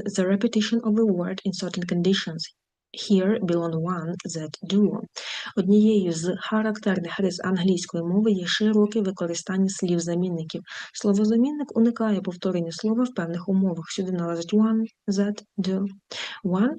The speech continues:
replaces class nouns in the singular and in the plural. One замінює загальні іменники в однині та множині.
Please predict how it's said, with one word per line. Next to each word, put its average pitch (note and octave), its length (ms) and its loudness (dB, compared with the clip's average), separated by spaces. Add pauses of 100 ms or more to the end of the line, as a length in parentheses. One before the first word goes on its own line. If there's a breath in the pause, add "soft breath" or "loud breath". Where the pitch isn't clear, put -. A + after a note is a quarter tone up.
(180)
replaces G3 560 0 (140)
class G3+ 280 0
nouns E3 360 -2 (100)
in F#3+ 80 4
the E3+ 120 -2 (100)
singular G3 500 0
and F3 140 -2
in F3+ 100 -2
the E3+ 120 -2 (100)
plural. D#3+ 300 -2 (400 loud breath)
One G3 280 2 (100)
замінює F#3 500 2
загальні F3 480 -2
іменники G3+ 460 4
в F#3+ 40 2
однині F3 280 -4
та G3 100 -4
множині. F3 480 -4